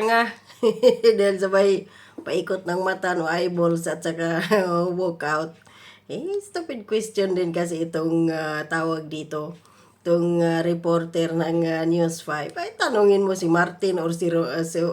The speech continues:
si Romualdez or si B B M. Eh, wala talagang pipiliin sa dalawang yun. Yung mga traidor ang dalawang yun, eh. Manggagamit. At, ah, sila na nga itong tinulungan. Abay, sila pa ngayon ang,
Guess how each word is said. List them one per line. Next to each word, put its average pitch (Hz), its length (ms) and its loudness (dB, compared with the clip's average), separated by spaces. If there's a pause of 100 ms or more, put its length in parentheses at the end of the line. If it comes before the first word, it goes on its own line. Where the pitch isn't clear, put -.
(140)
si 160 160 -2
Romualdez 185 640 0
or 170 160 -4
si 170 160 -2
B 170 80 2
B 170 320 0
M. 403 80 -6
Eh, 508 80 0
wala 571 240 0
talagang 285 320 2
pipiliin 240 560 2
sa 226 80 2
dalawang 214 400 6
yun. 247 160 2
Yung 320 160 -2
mga - 240 -4
traidor 214 640 2
ang 202 160 -2
dalawang 190 400 2
yun, 214 240 0
eh. 185 120 -8 (500)
Manggagamit. 208 1200 4 (640)
At, 208 480 2
ah, 196 400 6
sila 196 240 2
na 214 80 2
nga 226 160 2
itong 226 480 0
tinulungan. 233 800 2 (1120)
Abay, 247 160 -2
sila 359 240 0
pa 320 160 -2
ngayon 269 320 2
ang, 240 240 0